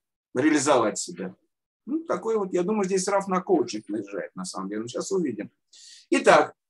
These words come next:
а, вот он пишет как раз, вместо того, чтобы взять порцию джойнта, ну, таких с-, наркотиков, да, э, э, люди берут немножко Раби Нахмана,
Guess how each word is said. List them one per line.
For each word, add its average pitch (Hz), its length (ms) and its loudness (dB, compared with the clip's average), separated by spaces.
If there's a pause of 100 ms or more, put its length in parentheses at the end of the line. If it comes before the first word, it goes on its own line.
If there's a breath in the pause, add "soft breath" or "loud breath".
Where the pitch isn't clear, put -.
(140)
а, - 360 12
вот 494 200 10
он 466 140 6
пишет 359 280 8
как 339 160 6
раз, 208 280 6
вместо 285 320 8
того, 165 500 10
чтобы 156 220 -2
взять 359 320 2
порцию 254 380 0
джойнта, 135 720 4 (140)
ну, 392 80 -18 (120)
таких 320 380 2
с-, - 120 -14 (240)
наркотиков, 160 760 2 (260)
да, 262 380 0 (720)
э, 175 80 4
э, 233 1200 4
люди 392 240 6
берут 277 280 2
немножко 247 420 0
Раби 208 240 8
Нахмана, 165 680 2